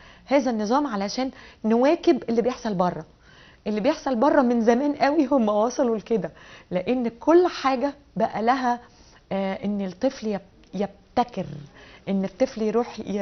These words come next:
يعمل ريسيرش ويدور لوحده. مفيش حاجة اسمها بره يلقن على فكرة، في حاجة اسمها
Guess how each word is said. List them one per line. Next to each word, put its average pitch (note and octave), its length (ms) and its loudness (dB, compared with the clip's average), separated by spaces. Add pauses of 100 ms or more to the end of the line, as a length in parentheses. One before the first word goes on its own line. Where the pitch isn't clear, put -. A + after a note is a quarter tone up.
(200)
يعمل G#3+ 280 0
ريسيرش A3 400 -4
ويدور G#3+ 320 0
لوحده. F#3+ 480 -2 (420)
مفيش B3 320 -2
حاجة D4 220 0
اسمها C4 340 0
بره B3 300 4
يلقن A3 560 0
على F#3+ 180 -6
فكرة، - 320 -10 (380)
في - 140 -2
حاجة B3+ 200 0
اسمها B3 440 0